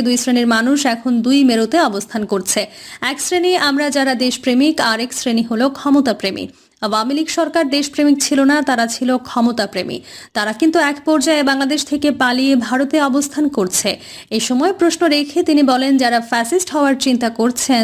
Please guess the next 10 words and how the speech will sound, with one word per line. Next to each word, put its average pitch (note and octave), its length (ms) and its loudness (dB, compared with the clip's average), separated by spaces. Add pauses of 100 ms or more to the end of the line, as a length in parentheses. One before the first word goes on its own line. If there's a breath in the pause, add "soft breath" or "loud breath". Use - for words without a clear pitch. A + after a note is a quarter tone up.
যারা G#3+ 240 0
গণভোট G#3+ 640 -4
নিয়ে C4+ 180 2
টালবাহানা A3 680 0
করছেন, G#3+ 500 -4 (180)
আপনারা C#4+ 300 0
পালাবেন D4+ 420 2
কোথায়? F#3+ 380 -4 (460 loud breath)
আপনাদের C4+ 420 0
জন্য C#4 180 0